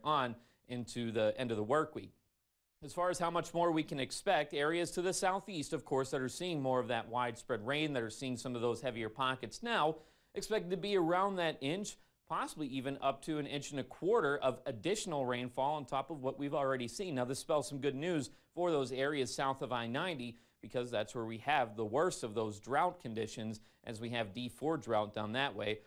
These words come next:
The rest of us expect to get anywhere from about a tenth to a quarter,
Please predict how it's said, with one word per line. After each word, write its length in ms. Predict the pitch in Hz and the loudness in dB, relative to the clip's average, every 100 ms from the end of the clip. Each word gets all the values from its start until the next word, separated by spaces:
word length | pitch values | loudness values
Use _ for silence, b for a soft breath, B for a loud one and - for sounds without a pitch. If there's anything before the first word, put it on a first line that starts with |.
| B | B
The 80 | 139 | 0
rest 280 | 151 180 170 | 2 2 2
of 80 | 160 | 2
us 220 | 170 165 | 2 2
expect 380 | 156 - 151 139 | -4 -2 -2 -2
to 80 | 131 | 0
get 220 | 143 135 | 0 2
anywhere 480 | 151 170 180 165 170 | 0 0 2 4 4
from 200 | 165 143 | 0 -4
about 240 | 127 123 | 2 2
a 40 | 113 | 2
tenth 480 | - 156 160 151 - | -4 -4 -2 -4 -2
to 140 | 120 | 0
a 40 | |
quarter, 600 | 113 - 147 147 143 147 | -2 -2 2 4 4 2